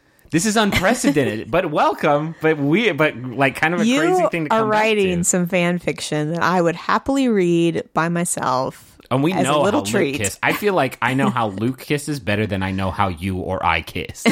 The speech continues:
Speaker 2: <laughs>
Speaker 1: after this episode, 'cause motherfucker put on a
Speaker 2: Oh, my
Speaker 1: clinic.
Speaker 2: God.
Speaker 1: All right, we're, we'll get to that.
Speaker 2: All right, so Wells is telling us, the viewer, a lot about how he's waiting for the perfect moment and how every time we see him in a moment that could be a kiss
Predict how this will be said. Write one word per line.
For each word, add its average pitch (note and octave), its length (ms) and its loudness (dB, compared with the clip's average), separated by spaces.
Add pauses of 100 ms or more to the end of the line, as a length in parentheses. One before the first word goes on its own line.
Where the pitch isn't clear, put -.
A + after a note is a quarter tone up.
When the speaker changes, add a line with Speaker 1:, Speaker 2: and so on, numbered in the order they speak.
(200)
Speaker 2:
<laughs> - 240 -2
Speaker 1:
after G#2+ 300 0
this F#2+ 260 -4
episode, F#2 460 -2
'cause F#2+ 120 -4
motherfucker G#2 680 0
put C3 200 -2
on F#3 400 0
a F3+ 40 -2
Speaker 2:
Oh, F3 60 -4
my E3 100 -2
Speaker 1:
clinic. B2+ 180 0
Speaker 2:
God. D#3+ 880 -2 (200)
Speaker 1:
All B2+ 80 2
right, F#2+ 260 -2
we're, A#2+ 180 0
we'll A#2 180 2
get G#2+ 140 0
to F#2 100 -6
that. - 60 -2
Speaker 2:
All E3+ 80 4
right, - 300 0
so F#3+ 640 0 (420)
Wells A#3 600 -2
is F#3 160 -4
telling F#3+ 380 -2
us, E3 220 -2
the E3+ 120 -2
viewer, D#3 400 2
a D#3+ 140 0
lot C#3+ 440 2
about C#3+ 220 -4
how D#3 160 -4
he's D#3 240 -2
waiting F3 520 2
for D3+ 280 0
the C#3 300 0
perfect - 420 -2
moment B2+ 540 -4
and D3+ 120 -4
how D3 400 2
every G#3 280 2
time G3 320 0
we E3 100 0
see G#3+ 320 0
him D#3+ 320 2
in D#3 120 0
a D#3 40 0
moment D3+ 400 2
that C#3+ 160 -4
could B3 220 0
be E3 100 4
a D#3 60 4
kiss C#3+ 560 -2